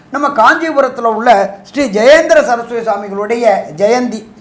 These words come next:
காஞ்சிபுரம் மடம் அப்படின்னாலே உங்களுக்கு பொறுத்தளவுக்கு, முதல் மடம்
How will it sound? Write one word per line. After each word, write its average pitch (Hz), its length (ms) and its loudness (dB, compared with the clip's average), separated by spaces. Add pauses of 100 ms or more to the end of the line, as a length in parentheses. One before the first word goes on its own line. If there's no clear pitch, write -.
(260)
காஞ்சிபுரம் 285 720 0
மடம் 254 320 2
அப்படின்னாலே 226 480 0
உங்களுக்கு 214 340 -2
பொறுத்தளவுக்கு, 208 840 -4 (260)
முதல் 302 340 2
மடம் 285 300 2